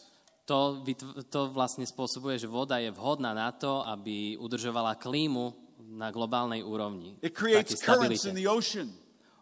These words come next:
Speaker 1: Ona vytvára prúdy v oceánoch.
Speaker 2: It creates winds in the atmosphere.
Speaker 1: Ona vytvára prúdenia vetrov v atmosfére.
Speaker 2: That balance the heat and cold in this world.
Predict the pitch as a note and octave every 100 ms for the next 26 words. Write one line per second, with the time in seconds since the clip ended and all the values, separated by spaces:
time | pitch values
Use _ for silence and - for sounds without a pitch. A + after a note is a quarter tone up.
0 | - A2+ A#2 A#2 A#2 A#2 A2+ - D3 D3
1 | A#2+ G2 G2+ A2+ - B2 A2 F#2+ E2+ -
2 | - G3 - A#3 G#3+ F#3+ D#3 B3 A#3 F#3+
3 | F3+ F3+ F3+ G#3+ A3 G#3 - F3 C#3 F2+
4 | A2+ A2+ A2+ - A#2 A#2 A#2 A2+ F2 -
5 | A2+ A2+ - C3+ B2 B2+ B2 A#2+ C3+ B2
6 | G#2+ G#2+ - A#2 - A2+ F#2+ F2+ - F3
7 | F#3 A3 B3 A#3+ G#3 G3+ E3+ B3 A3+ G#3
8 | - G#3+ A#3 G3+ E3 E3 E3 E3 F3 F#3
9 | C#3 - -